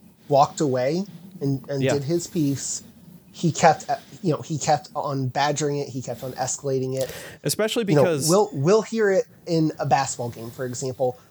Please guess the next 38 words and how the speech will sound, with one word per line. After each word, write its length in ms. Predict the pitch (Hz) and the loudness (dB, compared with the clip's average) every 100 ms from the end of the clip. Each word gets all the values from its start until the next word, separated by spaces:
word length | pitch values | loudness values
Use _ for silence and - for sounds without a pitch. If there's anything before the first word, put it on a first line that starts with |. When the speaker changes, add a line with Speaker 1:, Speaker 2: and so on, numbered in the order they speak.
| _ | _
Speaker 1:
where 140 | 147 | -2
a 40 | 147 | 0
ref 160 | 143 170 | 0 -2
will 80 | |
say, 260 | 156 156 143 - - | -4 -2 -2 -4 -4
"Okay, 260 | 180 175 131 - - | 0 0 -2 -6 -2
that's 220 | 151 - | 0 2
it. 140 | 143 - _ _ - - - | 0 -4 _ _ -20 -16 0
I'm 160 | 143 | 4
done 180 | 143 151 | 6 4
hearing 380 | 156 165 160 156 | 2 0 0 0
it. 180 | 156 147 - - _ - | -2 -4 -10 -20 _ -4
That's 220 | 131 - | -2 0
it." 160 | 131 - - - - - - | 0 -2 -20 -20 -20 -18 -4
Speaker 2:
Yeah, 80 | 131 | -2
you 120 | 120 | -2
keep 200 | - 170 | -2 2
Speaker 1:
And 120 | 185 | 6
Speaker 2:
it 40 | 170 | 6
up, 140 | 135 147 | 4 0
you're 100 | 139 | -2
gonna 160 | 139 | 0
get 120 | 131 123 | 0 -2
a 40 | |
technical 800 | - 131 - 127 127 120 117 110 | -2 -2 -2 -4 0 0 0 0
or 140 | 127 110 | -2 -2
tossed. 280 | 113 101 | -2 6
Speaker 1:
Right. 280 | 165 - - - - _ | 6 6 -2 -14 -20 _
Speaker 2:
Or 100 | 147 | -6
both. 240 | 147 196 160 | -2 2 4
Speaker 1:
Right. 200 | 113 - - - - - - | 4 0 -14 -20 -20 -20 -6
Exactly. 600 | 151 135 147 135 - 139 - | 0 4 4 4 2 0 0
Speaker 2:
<laughs> 40 | - - - - | -6 -20 -20 2
Speaker 1:
And, 300 | 185 180 160 - - _ _ 175 | 4 6 4 -2 -20 _ _ 0
and, 420 | 165 160 151 131 - | 2 2 2 -2 -2
you 100 | 147 | -2
know, 280 | 120 117 - | 0 -2 -4
again, 540 | 156 147 165 156 151 | -2 2 2 2 0